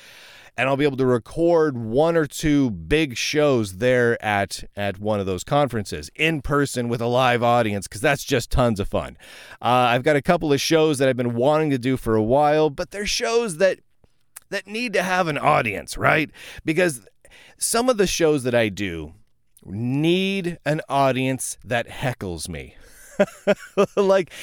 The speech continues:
I don't know if most of you have seen, uh, one of my favorite shows, and not one of my most popular ones, but one of my favorite ones is this show I did called Programmers Are Evil,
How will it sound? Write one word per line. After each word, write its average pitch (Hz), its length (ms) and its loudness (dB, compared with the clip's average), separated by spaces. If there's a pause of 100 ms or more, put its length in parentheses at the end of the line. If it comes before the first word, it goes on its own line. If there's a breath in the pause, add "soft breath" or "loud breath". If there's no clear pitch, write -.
(280 loud breath)
I 185 180 2
don't 240 140 2
know 208 180 2
if 165 180 -6
most 170 320 0
of 151 120 -6
you 156 120 2
have 127 140 0
seen, 143 480 -2
uh, 123 280 0
one 175 200 2
of 233 60 0
my 196 140 2
favorite 135 360 0
shows, 85 400 -6
and 147 140 -8
not 190 260 0
one 214 140 0
of 208 60 -2
my 185 120 2
most 160 320 -2
popular 120 500 -2
ones, 110 360 -2
but 110 160 -6
one 143 100 -4
of 156 60 -4
my 147 100 2
favorite 170 480 -2
ones 107 340 -4
is 107 120 -8
this 120 140 -6
show 160 220 0
I 170 100 2
did 117 260 -4
called 110 420 -2
Programmers 123 680 0
Are 117 180 2
Evil, 90 460 -6